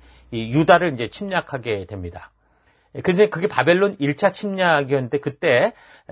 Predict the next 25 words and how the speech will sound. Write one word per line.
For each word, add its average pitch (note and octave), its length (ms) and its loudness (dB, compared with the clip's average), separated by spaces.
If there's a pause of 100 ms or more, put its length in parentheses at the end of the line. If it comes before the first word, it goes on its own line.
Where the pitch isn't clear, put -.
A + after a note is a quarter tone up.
(120)
다니엘을 A#2+ 420 -2
비롯한 G#2+ 320 -2
사람들이 A#2+ 520 -4 (180)
이 G2 100 -16
포로로 C3+ 460 0
잡히게 - 420 -8
되는 F#2 180 -8
거죠. - 260 -18 (640)
자, C3 140 0
그렇게 F3+ 240 2
이제 A#3 140 4
다니엘은 F#3+ 760 2 (280)
이 C3 120 -6
바벨론의 F3+ 600 2
느부갓네살에 E3+ 960 2
의해 C#3+ 340 4
잡혀가서 B2+ 1200 0 (440)
바벨론이 E3+ 600 2
이 B2+ 240 -6
메데 D3 400 4
페르시아 A3+ 720 0
제국에 F#3+ 840 -4
의해서 F3+ 460 -2
패망하는 G#3+ 760 0
초기까지, G#3+ 760 -2